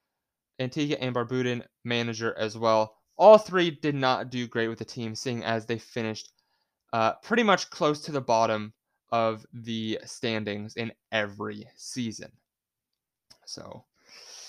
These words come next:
yeah, I don't think there's other, there's much other to talk about with Antigua Barracuda. Um, I think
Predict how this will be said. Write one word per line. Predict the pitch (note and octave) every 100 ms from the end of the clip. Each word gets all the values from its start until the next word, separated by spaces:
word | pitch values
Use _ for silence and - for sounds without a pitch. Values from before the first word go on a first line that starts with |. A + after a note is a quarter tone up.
| - _
yeah, | E3+ D3+ - -
I |
don't | C3+ A3+ A3+
think | - A3 G#3+
there's | F#3 E3 - _
other, | D#3 F3 E3+ E3 F2+
there's | D3 C#3
much | D#3 D#3+ -
other | - D3+ D3
to |
talk | C#3 D3 D3
about | C3+ A2+
with | B2+ B2 -
Antigua | B2 A#2+ - C3 B2 A2 -
Barracuda. | A#2 A2+ A#2 C#3 A#2+ G#2+ - _ _ _ _
Um, | A#2 A2 A2 A#2+
I | B2+
think | - G3